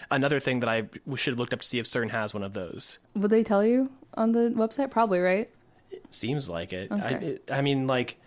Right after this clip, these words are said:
Speaker 1: my understanding is that in Europe you have to, like, put up eighteen billboards if you own a gun within, like, a hundred meters.
Speaker 2: Well, I know in Switzerland specifically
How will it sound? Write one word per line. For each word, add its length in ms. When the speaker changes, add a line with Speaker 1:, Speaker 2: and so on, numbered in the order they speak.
Speaker 1:
my 140
understanding 720
is 120
that 180
in 140
Europe 440
you 100
have 200
to, 80
like, 360
put 160
up 180
eighteen 440
billboards 720
if 120
you 160
own 120
a 60
gun 380
within, 260
like, 280
a 40
hundred 360
meters. 500
Speaker 2:
Well, 100
I 100
know 240
in 220
Switzerland 640
specifically 880